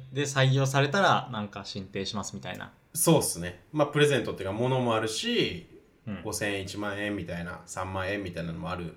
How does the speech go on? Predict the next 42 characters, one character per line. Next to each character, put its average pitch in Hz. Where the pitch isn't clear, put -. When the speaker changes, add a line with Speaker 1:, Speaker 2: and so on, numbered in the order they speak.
Speaker 2:
と 95
思 92
う -
ん 85
で、 82
ま 104
あ、 -
僕 135
も 247
ち 254
ょ 254
っ -
と 165
長 156
ら 214
く 127
見 120
て 123
な 107
い 107
か 104
ら、 90
ど 131
ん 190
な 196
雑 185
誌 180
に 180
な 175
っ 170
て -
る -
か 92
わ 92
か 131
ん 117
な 101
い -
で 92
す -
け 92
ど。 80